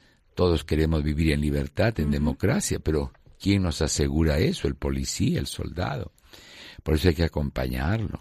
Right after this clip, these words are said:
Speaker 2: Claro.
Speaker 1: Y hay un potencial ahí en las escuelas militares, en la familia, en los grupos de paz. Yo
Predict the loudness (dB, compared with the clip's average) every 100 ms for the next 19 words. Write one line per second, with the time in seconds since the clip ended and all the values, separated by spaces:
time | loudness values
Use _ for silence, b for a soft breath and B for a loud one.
0 | -8 -4 -4 -4 -8 b b b b -12
1 | 0 4 6 4 4 2 4 2 4 4
2 | 6 6 8 6 6 2 0 -4 0 4
3 | 6 4 2 0 -2 -2 2 4 6 4
4 | 0 -4 -18 b b b b b b 2
5 | 2 2 0 4 6 6 6 4 4 2
6 | -4 _ -20 b b b b b _ _
7 | _ _ _ _ _ _ _ _ 4 8
8 | 8 6 2 4 4 6 6 6 4 6
9 | 6 6 2 -8 b b b 2 4 4
10 | 2 -4